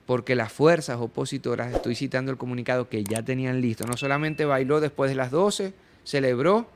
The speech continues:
chucurucú, chucurucú, chucurucú, chu, no solamente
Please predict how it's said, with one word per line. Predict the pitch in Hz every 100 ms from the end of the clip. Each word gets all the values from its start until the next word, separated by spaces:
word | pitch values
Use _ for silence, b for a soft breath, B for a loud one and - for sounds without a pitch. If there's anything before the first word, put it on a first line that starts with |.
| - _
chucurucú, | - 151 139
chucurucú, | - 151 156 143
chucurucú, | 143 143 143 143
chu, | 180 247 - - - _ _ _ _ b b b b _ _ _ _ _ _
no | - 147 170
solamente | 170 165 170 175 151 165 -